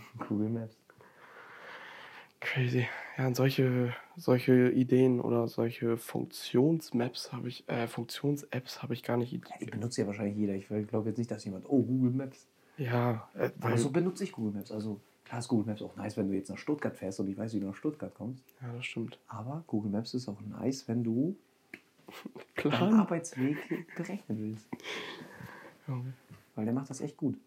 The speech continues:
Speaker 1: Wenn er
Speaker 2: Ja.
Speaker 1: sagt, du bist achtundfünfzig da, dann bist du auch achtundfünfzig da.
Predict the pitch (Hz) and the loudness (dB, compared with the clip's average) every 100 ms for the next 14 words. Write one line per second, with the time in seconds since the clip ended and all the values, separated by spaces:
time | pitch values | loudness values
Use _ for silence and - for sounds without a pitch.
0 | _ _ _ _ _ - 117 113 143 147 | _ _ _ _ _ -4 0 2 0 0
1 | 143 - - - 135 131 131 123 127 139 | -2 -2 -8 -6 -4 -2 0 2 0 0
2 | 107 - - 127 - 107 - - | -4 -4 -14 -14 -10 -10 -10 -20